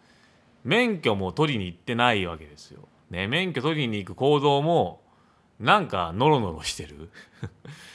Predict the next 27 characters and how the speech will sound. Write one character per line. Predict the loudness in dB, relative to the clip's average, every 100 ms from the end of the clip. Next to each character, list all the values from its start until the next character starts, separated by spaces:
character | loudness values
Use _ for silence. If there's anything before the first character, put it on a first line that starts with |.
| -20 -20 _
て | -6
い | -6 -6
う | -10 -16 _ _ _
感 | -2 0
じ | 2
だ | 4
っ | 2
た | 0 -16
ん |
で | -16
す |
よ | -14
ね。 | -2 0 0 -4
で、 | 2 6 6 4 2 -8 -20 -20 _ _ _ _ _ _ -18
そ | -2 2
う | 2
い |
う | 2
行 | 4 6 6
動 | 6 6
を | 6
自 | 4 0
分 | 2 0 2
で | 4 4 4 0 -4
見 | 0 4
れ | 4
ば、 | 6 4 4 -2